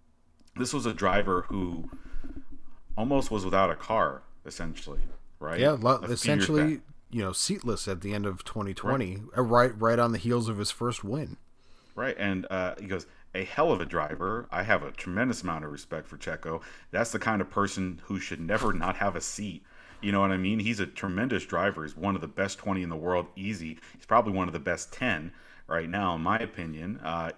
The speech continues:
Speaker 1: on any given day in any given car. And this is a guy who's looking at Red Bull. It's probably the best car he's ever driven in his career. He's like,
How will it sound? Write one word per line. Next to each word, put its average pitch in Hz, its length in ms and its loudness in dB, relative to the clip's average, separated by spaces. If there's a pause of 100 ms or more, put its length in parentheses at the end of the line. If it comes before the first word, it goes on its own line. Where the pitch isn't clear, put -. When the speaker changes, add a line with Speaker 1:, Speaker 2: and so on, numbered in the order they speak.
(120)
Speaker 1:
on 92 180 -4
any 120 200 0
given 85 260 -2
day 85 160 -6
in 82 100 -6
any 107 180 0
given 78 280 -6
car. 73 360 -6 (580)
And 101 540 2 (1500)
this 151 200 -2
is 202 120 -2
a 202 80 2
guy 107 280 4
who's 101 260 -2
looking 104 300 0
at 92 260 2 (180)
Red 87 280 -2
Bull. 110 160 2
It's 117 120 -4
probably 113 240 6
the 82 60 -4
best 104 340 0
car 123 220 6
he's 92 180 -4
ever 80 200 -2
driven 80 360 -6
in 76 120 -10
his 78 160 -12
career. 78 520 -6 (440)
He's 151 380 -8
like, 90 240 0